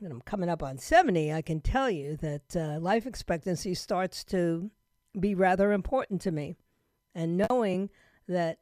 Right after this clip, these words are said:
American life expectancy right now is about seventy-seven and a half years old means I'm at the front of the line, is what it <laughs> means.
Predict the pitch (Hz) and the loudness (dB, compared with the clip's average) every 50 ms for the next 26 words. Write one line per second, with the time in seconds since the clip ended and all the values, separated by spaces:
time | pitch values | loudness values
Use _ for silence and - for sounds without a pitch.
0 | _ - 185 175 185 196 226 247 269 262 240 202 190 180 175 185 226 233 - 254 | _ -4 -2 0 0 2 2 2 0 0 0 0 0 2 2 0 0 0 -2 -4
1 | - - - - 196 180 - - 185 185 170 - 190 170 170 175 180 185 175 156 | -6 -6 -4 -4 -4 -4 -4 -4 -4 -4 -4 -2 -2 -2 0 0 0 -2 -2 -4
2 | 185 202 226 214 185 165 165 165 143 170 160 175 165 165 - - 214 214 208 208 | -4 -4 -4 -2 -2 -2 -2 -4 -4 -4 -4 -2 -2 -2 -2 -2 -4 -4 -4 -4
3 | 190 175 - - - 220 214 202 180 175 175 170 175 170 - _ _ _ _ _ | -4 -6 -6 -4 -2 0 0 0 0 -2 -2 -2 -4 -6 -10 _ _ _ _ _
4 | - 185 175 170 156 - 220 208 196 - - - 196 180 175 160 - 233 240 226 | -4 -2 -2 -2 -2 -2 -4 -4 -4 -4 -2 -2 -2 0 0 0 0 0 0 0
5 | 185 160 165 170 - _ _ _ _ _ _ _ _ _ _ _ _ _ _ _ | 0 -2 -4 -6 -10 _ _ _ _ _ _ _ _ _ _ _ _ _ _ _
6 | _ _ _ _ _ _ - 175 190 202 214 208 170 190 190 190 185 - - - | _ _ _ _ _ _ 0 2 2 2 2 2 2 0 0 0 -2 -2 -4 -4
7 | - - 202 202 185 165 160 151 156 175 220 240 - 113 120 127 - - 185 123 | -2 0 0 0 0 0 0 0 0 -2 -2 -4 -4 -6 -6 -8 -8 -8 -10 -10
8 | 117 139 156 180 214 - - - 254 240 - - - - - | -10 -8 -4 -2 -2 -2 -2 -4 -6 -6 -8 -8 -8 -10 -10